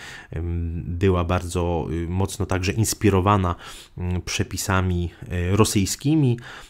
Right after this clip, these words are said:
które wprowadzono w dwa tysiące piętnastym roku. No, a tutaj Chińczycy bardzo mocno rozszerzyli te kwestie, mm, tych obowiązków dotyczących lokalizacji, y, lokalizacji danych. Mm, W październiku dwa tysiące dwudziestego roku,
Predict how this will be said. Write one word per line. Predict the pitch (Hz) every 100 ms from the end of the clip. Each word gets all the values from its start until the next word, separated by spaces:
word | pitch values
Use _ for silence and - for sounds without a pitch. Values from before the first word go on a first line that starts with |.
| -
które | - 101
wprowadzono | 95 98 95 95 95
w | 90
dwa | 92
tysiące | 92 95 98 95
piętnastym | 92 98 107 104 - 104
roku. | 95 92 - 90 - - - -
No, | 101 120 143 147 -
a | 120
tutaj | 117 120 117 104 101 - 90 90
Chińczycy | 104 92 95 90
bardzo | 92 92
mocno | 92 92 -
rozszerzyli | 85 85 - 87 87 85 78
te | 78
kwestie, | - 85 - 78 76 - - - -
mm, | 87
tych | 82 90
obowiązków | 101 104 104 110 - 92
dotyczących | 85 87 87 90 - 87
lokalizacji, | 95 92 90 87 85 - 85 82 - -
y, | 87 87
lokalizacji | 92 92 90 85 85 92
danych. | 92 92 85 78 - - - - - -
Mm, | - 92 92 92 95 - - _ _
W | -
październiku | - 120 117 131 190 180
dwa | 143
tysiące | 143 - 127 123
dwudziestego | 117 120 120 120 120
roku, | 127 135 127